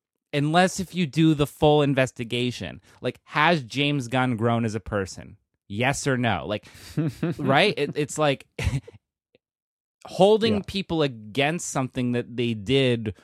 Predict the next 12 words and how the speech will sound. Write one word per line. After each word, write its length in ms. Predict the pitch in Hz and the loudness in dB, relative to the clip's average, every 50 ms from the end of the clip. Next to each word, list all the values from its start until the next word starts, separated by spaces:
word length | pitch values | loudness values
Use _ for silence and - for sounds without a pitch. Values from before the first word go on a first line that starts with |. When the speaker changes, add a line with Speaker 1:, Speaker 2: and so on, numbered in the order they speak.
| _ _ _ _ | _ _ _ _
Speaker 1:
however 500 | - - 120 123 127 135 135 127 120 123 | -4 -2 0 2 2 2 2 2 2 0
long 380 | 117 117 120 131 135 139 135 | 0 2 2 2 2 2 0
ago 340 | 135 120 107 113 113 107 110 | -2 -2 -2 -2 0 0 0
when 200 | 110 110 107 110 | 0 0 -2 -2
they 100 | 110 107 | -4 -4
were 140 | 107 107 110 | -2 -2 -2
a 80 | 107 104 | -2 -2
different 400 | 98 113 110 - - 98 92 - | -4 -6 -6 -6 -8 -10 -10 -8
person 680 | - 139 165 190 185 165 - 110 - - - - - - - - _ | -6 -6 -4 -4 -6 -8 -10 -14 -14 -14 -16 -20 -20 -20 -20 -20 _
for 280 | _ - - - 139 - - | _ -6 -2 0 0 2 4
all 200 | 135 139 139 131 | 4 4 4 4
time. 640 | - - - - 117 113 123 143 180 214 233 226 214 | 2 -2 -6 -4 -2 0 0 0 -2 -4 -6 -8 -12